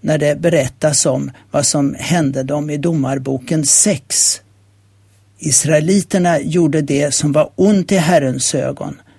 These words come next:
Då gav Herren dem i midjaniternas våld under sju år och de förtryckte Israel. För att undkomma dem tog israeliterna sin tillflykt till bergen, till grottor och fästen.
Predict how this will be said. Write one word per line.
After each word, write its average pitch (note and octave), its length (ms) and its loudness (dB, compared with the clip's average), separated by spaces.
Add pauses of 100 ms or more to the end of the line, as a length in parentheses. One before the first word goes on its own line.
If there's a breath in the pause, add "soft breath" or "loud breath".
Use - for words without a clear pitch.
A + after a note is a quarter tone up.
(160 soft breath)
Då C3+ 140 -4
gav D3+ 240 2
Herren C3+ 440 0
dem C3+ 240 -4
i D3+ 140 -6
midjaniternas D3+ 1080 0
våld C#3 500 2
under D3 300 0
sju F3+ 400 0
år D#3+ 520 0
och - 300 -12
de D#3 160 0
förtryckte - 920 -2
Israel. - 680 -2 (580 loud breath)
För D#3 80 0
att E3 180 2
undkomma G3 720 2
dem D3+ 280 0
tog D#3+ 260 0
israeliterna D3+ 840 2
sin E3 240 2
tillflykt D3 640 -2
till F#3+ 120 0
bergen, D#3+ 720 0 (400 loud breath)
till D3 180 0
grottor F3 680 0
och D#3 100 0
fästen. - 880 -2